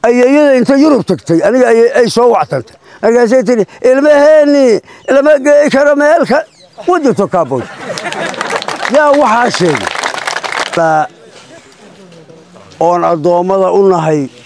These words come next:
cadowgana naga guuleeyaan mahad u celinaynaa. Asaga ayaa mahadi u sugnaatay. Inta ka soo hartay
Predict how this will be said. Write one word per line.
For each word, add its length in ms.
cadowgana 540
naga 240
guuleeyaan 540
mahad 240
u 60
celinaynaa. 560
Asaga 320
ayaa 220
mahadi 260
u 100
sugnaatay. 500
Inta 260
ka 140
soo 180
hartay 480